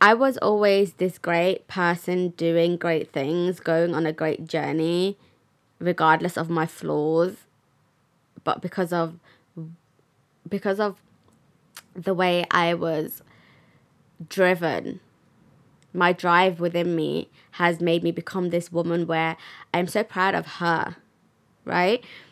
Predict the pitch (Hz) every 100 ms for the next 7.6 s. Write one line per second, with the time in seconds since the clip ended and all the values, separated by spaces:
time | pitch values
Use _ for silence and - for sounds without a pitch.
0 | _ _ _ _ _ _ _ - 226 226
1 | 285 208 196 214 262 - - 185 170 170
2 | 170 - 180 185 185 165 160 165 170 170
3 | 185 190 170 - 170 170 202 220 196 202
4 | 185 180 175 - 160 170 165 170 160 160
5 | 160 156 151 156 - - - _ _ _
6 | _ _ _ _ _ 175 175 170 175 170
7 | 170 - - 185 170